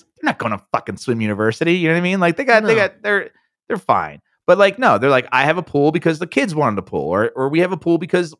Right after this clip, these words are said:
Speaker 1: there's a family and we
Speaker 2: It
Speaker 1: family,
Speaker 2: brings the
Speaker 1: family
Speaker 2: family to the house.
Speaker 1: brings the family to the house."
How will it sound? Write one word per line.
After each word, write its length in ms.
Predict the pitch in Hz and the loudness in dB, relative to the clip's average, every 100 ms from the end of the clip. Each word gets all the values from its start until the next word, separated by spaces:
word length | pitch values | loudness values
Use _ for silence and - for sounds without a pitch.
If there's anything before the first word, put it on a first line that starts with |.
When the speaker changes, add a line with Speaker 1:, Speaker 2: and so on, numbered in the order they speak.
| - | -4
Speaker 1:
there's 160 | 156 | 0
a 80 | 170 | 0
family 500 | - 202 196 110 92 | 0 0 0 -2 -4
and 200 | 95 107 | -8 -10
we 320 | 107 131 147 | -8 -8 -6
Speaker 2:
It 180 | 180 151 | -10 -6
Speaker 1:
family, 220 | 143 127 | 0 0
Speaker 2:
brings 140 | 170 170 | 0 -2
the 80 | 139 | -2
Speaker 1:
family 180 | 139 | -2
Speaker 2:
family 320 | 156 143 143 143 | -4 -4 -6 -8
to 140 | 151 | -8
the 100 | 131 | -8
house. 160 | 127 117 | -8 -4
Speaker 1:
brings 240 | 143 156 | -4 -4
the 60 | 156 | -4
family 260 | 165 170 | -2 0
to 40 | 160 | 0
the 100 | 151 | 0
house." 380 | 131 90 - | 0 -2 -8